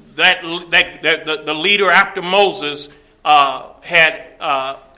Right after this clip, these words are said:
ushered them and helped them, and God helped them to cross over into the promised land, a land that flowed with milk and honey, a land that, uh, it represents to us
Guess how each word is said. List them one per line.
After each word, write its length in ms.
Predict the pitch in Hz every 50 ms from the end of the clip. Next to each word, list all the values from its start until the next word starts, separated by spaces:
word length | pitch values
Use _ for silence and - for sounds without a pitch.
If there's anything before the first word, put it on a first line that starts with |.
| _ -
ushered 380 | 196 226 - - 220 202 208 -
them 180 | 180 170 165
and 80 | 160 156
helped 320 | 165 196 208 208 208 202
them, 280 | 185 165 156 151 151 151
and 160 | 151 143 135
God 340 | 165 190 185 175 160 - -
helped 240 | 185 214 208 - -
them 160 | 180 165 151
to 60 | 139
cross 480 | - - - 208 214 214 202 208 - 214
over 480 | 226 233 233 214 - 156 151 156 - - - - _ _ _ _ _
into 260 | 190 185 185 - -
the 140 | 190 170 170
promised 500 | - - 220 226 226 214 208 196 196 -
land, 380 | 196 196 202 202 190 175 160 151
a 40 | 151
land 680 | 160 170 180 190 196 196 196 196 190 185 190 185 165 165
that 140 | 170 165
flowed 600 | - - - 190 196 196 196 180 165 156 156 - -
with 340 | 160 165 170 165 170 - 160
milk 320 | 165 180 190 185 180 175 - - - -
and 180 | 160 151 151
honey, 400 | 147 160 175 170 151 131 110 104 - _ _ _ _ _ _ _ _ _ _ _ _ _ _ _ _ _ _
a 80 | - 151
land 500 | 156 175 180 185 190 190 185 180 175 175
that, 340 | 170 165 160 156 156 - -
uh, 360 | 180 170 156 151 147 147 - -
it 180 | - 180 170
represents 680 | 160 180 196 202 196 185 151 151 175 180 175 - - -
to 140 | - 175 156
us 600 | 147 160 190 202 175 139 - - - - -